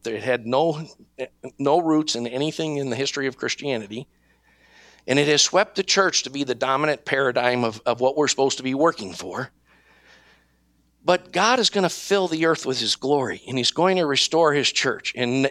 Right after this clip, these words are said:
Ezra and Nehemiah are just foreshadowings of all that God is going to do. And God doesn't want to,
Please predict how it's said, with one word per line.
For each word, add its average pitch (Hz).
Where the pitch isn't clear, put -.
Ezra 175
and 156
Nehemiah 151
are 117
just 135
foreshadowings 139
of 113
all 120
that 110
God 107
is 98
going 104
to 90
do. 92
And 139
God 208
doesn't 220
want 165
to, -